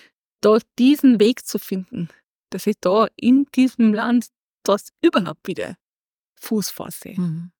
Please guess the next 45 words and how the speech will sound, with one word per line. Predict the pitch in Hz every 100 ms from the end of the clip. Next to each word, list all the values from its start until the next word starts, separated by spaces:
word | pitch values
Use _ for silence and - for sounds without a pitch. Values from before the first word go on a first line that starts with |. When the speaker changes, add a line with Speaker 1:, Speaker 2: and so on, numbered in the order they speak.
| _
Speaker 2:
Eine | 190 190
große | 190 214 208
Freude | - 190 208 202
und | 190
dieser | 196 208
Tage | - 214 208 190
auch | 196 -
zugleich | - 208 196 196 -
ein | 202
großer | 196 196 190
Schmerz, | - 180 190 190
Speaker 1:
Ein | -
Speaker 2:
weil | 190
man | 190
Speaker 1:
großer | 190
Speaker 2:
sieht | 190 185
Speaker 1:
Schmerz. | 156 - - _ -
Speaker 2:
Mhm. | 165 160
Speaker 1:
Ein | 202 214
großer | 180 247 277 233
Schmerz, | - 214 - -
was | -
pa-, | - -
was, | 180 - -
was, | -
was | 175
alles | - 170 -
passiert. | 190 - 147 - - _ _ _ _
Hätte | 208 254
ich |
mir | 240 233 233 196 -
so | - - 202 233 240 208 _ -
in | 220 202
der | 208 220 - -
Art | 175 202 - _ -
und | - 196
Weise, | 185 214 226 -
in | 202
diesem | 226 226 233
Ausmaß | 214 339 - - - - - _ _ _ _ _ _
nicht | 214 - -
vorstellen | 190 - 170 165 165
wollen. | 170 165 156 151
Speaker 2:
Mhm. | 170 156 151
Speaker 1:
Vielleicht | 160 165 - -